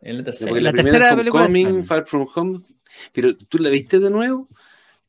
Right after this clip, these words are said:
Speaker 2: Porque yo pensaba igual que tú, hasta que la traté de ver de nuevo y no, no la aguanté. Duré como diez minutos, me aburrí y la apagué.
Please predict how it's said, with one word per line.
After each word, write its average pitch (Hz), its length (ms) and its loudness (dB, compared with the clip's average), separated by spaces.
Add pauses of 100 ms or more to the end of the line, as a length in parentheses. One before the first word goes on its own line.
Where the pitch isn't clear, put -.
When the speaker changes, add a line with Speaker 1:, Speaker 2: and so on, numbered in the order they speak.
(360)
Speaker 2:
Porque 127 260 -10
yo 151 100 2
pensaba 170 360 -2
igual 175 180 0
que 202 140 -8
tú, 220 180 -6
hasta 180 180 -8
que - 80 -8
la 143 120 -4
traté 127 200 -4
de 180 80 2
ver 185 160 0
de 160 80 -8
nuevo 190 300 -2
y 135 140 -6
no, 165 420 -4
no 135 240 -8
la 175 120 -4
aguanté. 160 440 -6
Duré 180 240 -2
como 180 220 -4
diez 180 160 -6
minutos, 196 280 -6
me 190 100 -2
aburrí 156 340 -4
y 185 160 -8
la 160 100 -4
apagué. 135 480 -8